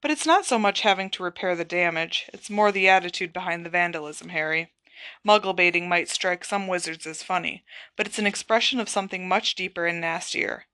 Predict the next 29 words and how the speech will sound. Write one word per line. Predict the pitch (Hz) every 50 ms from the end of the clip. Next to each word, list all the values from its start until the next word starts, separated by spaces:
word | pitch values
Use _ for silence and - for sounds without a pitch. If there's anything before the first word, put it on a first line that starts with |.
| _
and | - 170 - -
I, | 175 190 190 190
for | 190 - - 175
one," | 170 - - - - - - _ _ _ _ _ _ _ _ _ _ _
Mister | 233 233 254 220
Weasley | 202 196 180 180 175 175 175
broke | 175 175 170 170 165
off | 165 160 175 -
in | 170 170 170
mid-sentence. | 170 165 - - 170 165 180 170 - - - - - - - - _ _ _ _ - - - - - _ -
They | 214 226
had | 226 208
just | - 226 240 294 - - -
reached | 190 196 196 185 - - -
the | 190 180
ninth | 180 175 180 185 - _
level | - 175 170 175 175
corridor, | - - - 170 165 170 165 165 160 175 185 - - _
and | - 208 214
Cornelius | - 208 190 190 196 208 220 240 254 247 -
Fudge | - 180 185 170 -
was | - 175 -
standing | - - 196 190 185 180 180
a | 180 180
few | - - 196 208 214
feet | 214 - 190 185 180
away | 180 180 175 175 180
from | - 175 170
them, | 175 170 165 170 - -